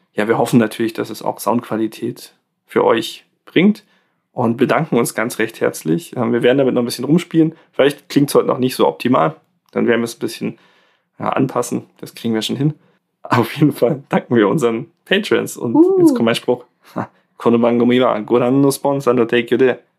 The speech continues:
Speaker 1: o Okurishima.
Speaker 2: Alex, Tobias A, Johannes, Roman, Maxim,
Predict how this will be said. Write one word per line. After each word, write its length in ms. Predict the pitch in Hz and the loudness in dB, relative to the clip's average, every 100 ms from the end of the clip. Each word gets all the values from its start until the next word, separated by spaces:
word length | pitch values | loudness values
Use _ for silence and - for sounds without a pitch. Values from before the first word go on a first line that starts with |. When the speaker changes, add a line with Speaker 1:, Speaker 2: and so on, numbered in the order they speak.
| - | -4
Speaker 1:
o 160 | 127 110 | 0 0
Okurishima. 600 | - 113 107 - - - - - - - _ _ - - - | -2 -6 -6 -8 -12 -16 -16 -14 -16 -18 _ _ -20 -20 -4
Speaker 2:
Alex, 640 | 285 277 240 214 - - - _ | 0 4 2 0 -6 -10 -14 _
Tobias 480 | 240 214 262 254 - | 0 4 4 2 0
A, 440 | 240 233 202 196 _ | 0 2 0 -2 _
Johannes, 720 | 220 240 254 269 196 185 - _ - | 0 2 2 2 0 -2 -12 _ 0
Roman, 560 | 240 269 226 175 175 196 - | 4 4 4 2 -6 -10 -4
Maxim, 680 | 208 202 - 214 214 226 | -4 -2 -2 2 2 2